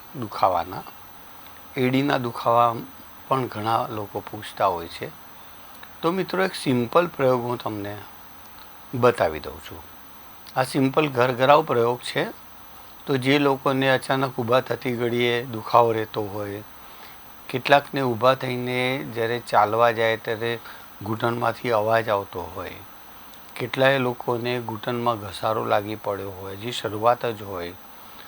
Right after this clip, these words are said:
તો એવા બધા પ્રકારના લોકોને કેટલીક વાર ચાલતા ચાલતા પગ ટ્વિસ્ટ થઈ ગયો હોય અથવા હાઈ હીલના ચપ્પલ પહેર્યા હોય ને નીચે કાંકરી આવી જાય તો એ મિસસ્ટેપિંગ થઈ જાય છે.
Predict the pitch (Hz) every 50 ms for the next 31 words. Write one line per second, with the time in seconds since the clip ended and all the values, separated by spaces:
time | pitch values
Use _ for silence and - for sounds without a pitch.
0 | - - - - - 143 131 131 143 156 160 151 151 139 165 160 156 151 151 -
1 | 147 131 - 143 139 135 139 139 139 139 131 123 123 123 117 - - 135 123 117
2 | 107 95 87 - - - - - - - - - - - - - - - - -
3 | - 120 113 131 135 131 - - 143 139 139 - - 131 120 120 117 - 135 135
4 | 139 147 135 131 - 143 135 - - 135 131 131 - - - - 147 160 160 -
5 | - - - 123 110 101 101 95 85 78 82 80 76 - - - - - - -
6 | - - - - 117 113 - 131 131 135 117 107 120 127 135 131 127 147 131 131
7 | 131 135 139 131 - 135 123 - - - 147 139 131 - - 127 123 120 127 131
8 | 131 120 123 131 127 123 123 120 117 113 113 117 117 - - 131 127 120 117 123
9 | 123 - - - - - - - - - - 123 113 110 - - 135 139 139 131
10 | 120 117 110 113 110 101 98 98 - - 135 127 131 131 123 120 123 127 - -
11 | - 135 127 123 139 131 135 127 - 123 113 107 107 101 98 95 - - 110 135